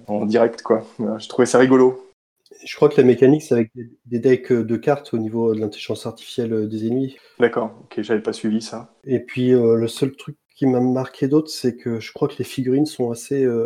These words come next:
Speaker 2: assez imposantes. Ils ont fait des choix de faire des gro-, grosses figurines, il me semble.
Speaker 1: Ah oui, notamment pour les boss, en fait.
Speaker 2: Ouais, j'ai vu des, euh, bah, il y avait quelques, quelques vidéos qui tournaient, et c'est vrai que les figurines sont immenses, quoi.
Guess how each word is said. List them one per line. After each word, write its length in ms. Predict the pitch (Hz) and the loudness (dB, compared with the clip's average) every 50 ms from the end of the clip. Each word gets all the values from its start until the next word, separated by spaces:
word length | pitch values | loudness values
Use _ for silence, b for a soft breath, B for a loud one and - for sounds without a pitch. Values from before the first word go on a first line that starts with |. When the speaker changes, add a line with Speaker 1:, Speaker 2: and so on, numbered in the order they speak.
| - _ | -4 _
Speaker 2:
assez 160 | - - - 135 | -16 -8 -4 -4
imposantes. 560 | 123 123 - 131 120 127 131 131 - - _ _ | -4 0 0 0 0 0 -2 -4 -6 -16 _ _
Ils 180 | 120 117 117 120 | -8 -4 -4 -4
ont 60 | 110 | -4
fait 160 | - - 120 | -2 -4 -2
des 100 | 117 120 | -2 -2
choix 320 | 117 - - _ 139 135 | -4 -6 -4 _ 0 0
de 200 | 135 123 117 113 | 0 -2 -4 -6
faire 220 | 110 - - 123 117 | -6 -8 -8 -6 -4
des 120 | 117 113 | -4 -6
gro-, 140 | 110 - _ _ _ _ _ | -6 -8 _ _ _ _ _
grosses 220 | _ - 131 - | _ -8 -8 -8
figurines, 580 | - - 123 120 123 120 123 123 120 113 110 107 - _ _ _ | -10 -14 -10 -6 -4 -2 -2 -2 -2 -4 -6 -10 -16 _ _ _
il 20 | 107 | -16
me 60 | 104 | -16
semble. 320 | - - 113 107 104 101 - _ _ _ _ _ _ _ _ - | -10 -8 -6 -6 -6 -8 -10 _ _ _ _ _ _ _ _ -6
Speaker 1:
Ah 140 | 131 127 127 | 0 2 2
oui, 200 | 131 127 117 - - | 2 2 0 -2 -4
notamment 380 | 120 117 - - 123 120 135 135 | -6 -6 -4 -4 -2 -2 -2 -4
pour 160 | - - 110 | -4 -4 -2
les 80 | 117 117 | -2 -2
boss, 260 | 113 117 - - - | -2 -4 -6 -6 -12
en 60 | 104 | -16
fait. 180 | - - 104 - - _ _ _ _ _ _ _ _ | -14 -14 -14 -14 -14 _ _ _ _ _ _ _ _
Speaker 2:
Ouais, 240 | - 127 123 120 117 - - - | 2 4 4 4 4 0 -6 -6
j'ai 240 | 175 120 107 113 120 | -6 -4 0 0 -2
vu 140 | 113 120 127 | 0 0 -4
des, 400 | 120 123 120 117 110 110 110 110 | 0 2 2 2 2 0 -2 -2
euh, 240 | 107 104 104 104 107 107 - 127 131 | 0 0 -2 -2 -4 -6 -8 -12 -14
bah, 520 | - - 113 110 113 107 104 104 104 101 | -12 -8 -2 2 2 4 4 4 2 2
il 80 | 104 104 | 2 2
y 80 | 104 | 2
avait 240 | 104 98 104 107 104 | 0 0 0 -4 -2
quelques, 640 | - - 107 101 - - 107 101 101 101 98 98 95 | -2 -4 -6 -6 -6 -4 -4 -2 -2 -2 -4 -4 -6
quelques 260 | - 110 104 - - | -6 -8 -8 -6 -6
vidéos 320 | 104 98 101 101 101 104 104 | -6 -4 -2 -2 -2 -2 -2
qui 180 | 104 - _ | -4 -10 _
tournaient, 520 | _ _ 104 98 107 117 123 120 110 98 95 | _ _ -4 -4 -2 -2 -2 -2 -2 -2 -4
et 40 | |
c'est 180 | 92 - - 101 | -4 -6 -6 -4
vrai 120 | 104 110 | -4 -4
que 160 | 107 - - 98 | -4 -4 -8 -6
les 200 | 95 101 104 104 | -6 -6 -8 -10
figurines 360 | - - 104 107 107 113 113 | -12 -12 -6 -4 -4 -4 -4
sont 160 | - - 101 | -6 -6 -4
immenses, 320 | 104 107 110 120 117 - | -4 -2 -2 -4 -8 -10
quoi. 180 | - _ 107 - | -14 _ -20 -20